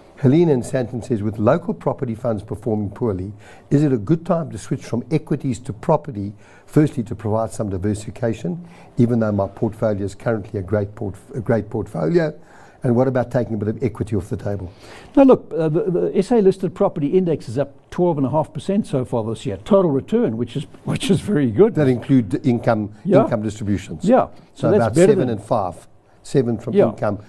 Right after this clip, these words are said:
Speaker 1: about five.
Speaker 2: So twelve and a half percent total return, and that's very decent, uh, with inflation at four point eight percent. It's better than money market, more than double. It's better than bonds. It's only equities that are better. So if you put ten to fifteen percent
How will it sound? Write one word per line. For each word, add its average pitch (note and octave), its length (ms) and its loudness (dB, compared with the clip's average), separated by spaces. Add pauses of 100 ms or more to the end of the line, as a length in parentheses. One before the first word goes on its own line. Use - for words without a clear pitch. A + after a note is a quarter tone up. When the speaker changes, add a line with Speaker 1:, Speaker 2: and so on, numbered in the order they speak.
(140)
Speaker 1:
about G#2+ 220 -2
five. G#2+ 220 0 (480)
Speaker 2:
So G#3 120 4
twelve A3 340 2
and F#3 80 -2
a D#3+ 60 0
half F#3 180 0
percent D3+ 300 -4
total F3+ 180 2
return, D#3+ 480 0
and D#3 680 -2
that's F#3+ 320 0
very E3 440 4
decent, E3 560 0
uh, - 200 -12
with A#2 140 -2
inflation D3 480 0
at A2+ 60 -2
four D3+ 240 0
point C3 260 -2
eight B2+ 220 -4
percent. D#3+ 340 -4
It's - 100 -10
better C#3+ 280 2
than A#2+ 180 4
money C#3+ 220 0
market, D3+ 400 0 (120)
more C3 140 0
than B2 140 -2
double. C3+ 440 -2 (320)
It's - 80 -20
better C3+ 220 2
than B2 140 2
bonds. E3 500 2 (380)
It's - 100 -10
only E3+ 260 2
equities F3+ 440 2
that C#3+ 100 -2
are A#2 80 -2
better. C3+ 360 2 (500)
So A3 180 6
if F3 220 2
you B3+ 100 8
put A3+ 300 0
ten G3+ 220 4
to B2 60 -8
fifteen E3 380 -2
percent D3 480 0